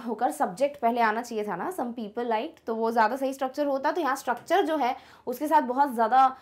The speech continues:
बड़ा गेम खेल लिया गया है और उसको बहुत गलत तरीके से उपयोग किया है यहाँ पे। तो ऑप्शन नंबर डी में स्ट्रक्चर गलत है। तो आप liked his project ना बोल के some people liked his project बोलते तो सही होता, इसीलिए आपका जो आंसर है वो ऑप्शन नंबर सी है।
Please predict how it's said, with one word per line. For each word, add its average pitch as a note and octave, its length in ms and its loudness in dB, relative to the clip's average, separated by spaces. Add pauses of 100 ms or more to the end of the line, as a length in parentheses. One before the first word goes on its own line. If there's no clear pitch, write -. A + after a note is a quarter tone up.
(180)
बड़ा B3+ 140 8
गेम A#3+ 300 -2
खेल B3+ 180 -2
लिया B3 180 2
गया A3+ 160 2
है C4 160 0
और D4+ 60 2
उसको C4+ 180 -6
बहुत A3+ 240 -2
गलत A#3+ 280 2
तरीके C#4 200 -2
से C#4 60 -4
उपयोग B3+ 280 -4
किया A#3 140 0
है B3 40 0
यहाँ D#4+ 120 0
पे। A#4+ 180 0
तो E4 80 2
ऑप्शन B3 280 -2
नंबर A#3+ 220 -2
डी A#3 220 -8
में C#4 120 -4
स्ट्रक्चर C4+ 440 0
गलत G#3 280 -2
है। - 100 -18 (240)
तो C4+ 40 4
आप C#4 300 6
liked B3 220 2
his D4+ 180 -4
project C4 240 2
ना C4+ 80 -2
बोल B3+ 180 2
के - 100 -4
some C#4+ 320 0
people A#3+ 240 -4
liked G#3+ 240 -2
his A#3 120 -16
project G3+ 260 -2
बोलते G#3+ 300 -4
तो C4+ 80 -6
सही A3 240 -4
होता, G3+ 360 -4 (240)
इसीलिए D#4+ 440 2
आपका B3+ 300 4
जो B3 100 0
आंसर A#3+ 400 -2 (120)
है A#3 140 -4
वो A#3+ 100 -2
ऑप्शन F#3+ 260 -4
नंबर G#3+ 360 -6 (440)
सी - 380 -10
है। F3+ 160 -18